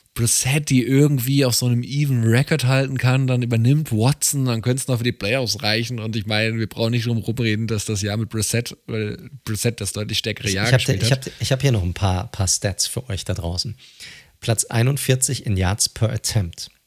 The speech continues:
Speaker 2: Platz einundvierzig in Completion Percentage. Damit zwischen Joe Flacco und Zach Wilson. Platz zweiundvierzig im Passer Rating, noch hinter Zach Wilson und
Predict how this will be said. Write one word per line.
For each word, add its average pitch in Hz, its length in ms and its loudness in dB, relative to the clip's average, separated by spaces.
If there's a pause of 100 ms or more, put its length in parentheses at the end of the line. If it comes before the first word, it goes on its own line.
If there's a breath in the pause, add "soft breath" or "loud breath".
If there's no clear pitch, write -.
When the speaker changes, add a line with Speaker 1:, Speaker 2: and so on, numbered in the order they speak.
(220)
Speaker 2:
Platz - 360 -2
einundvierzig 123 680 -2
in 101 120 -4
Completion - 480 -4
Percentage. - 640 -6 (320)
Damit 98 440 -2
zwischen - 320 -2
Joe 98 200 0
Flacco 104 400 -2
und 117 240 -4
Zach 90 200 0
Wilson. 98 500 -2 (1120 loud breath)
Platz - 300 0
zweiundvierzig 131 720 0
im 110 80 -4
Passer 123 380 0
Rating, 92 420 -2 (200)
noch 107 460 -4
hinter 120 600 -2 (180)
Zach 92 380 0
Wilson 110 420 0 (500)
und 165 220 -2